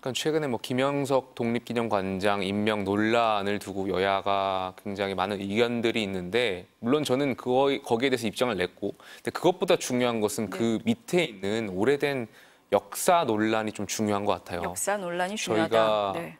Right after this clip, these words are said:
Speaker 1: 어, 일제강점기 이후부터 당시에 이제 민족 어떤 해방운동, 광복을 하면서 여러 가지 노선들이 있었고 그것이 또 광복이 되면서 분단으로 이어졌고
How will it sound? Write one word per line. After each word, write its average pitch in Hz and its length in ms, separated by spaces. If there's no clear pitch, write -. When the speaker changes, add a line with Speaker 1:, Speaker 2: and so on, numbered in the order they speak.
Speaker 1:
어, 50 320
일제강점기 107 720
이후부터 98 640
당시에 101 580
이제 95 260
민족 107 460
어떤 95 200
해방운동, 110 600
광복을 110 420
하면서 110 460
여러 110 180
가지 131 360
노선들이 110 440
있었고 101 500
그것이 - 320
또 117 220
광복이 113 420
되면서 101 540
분단으로 117 720
이어졌고 95 640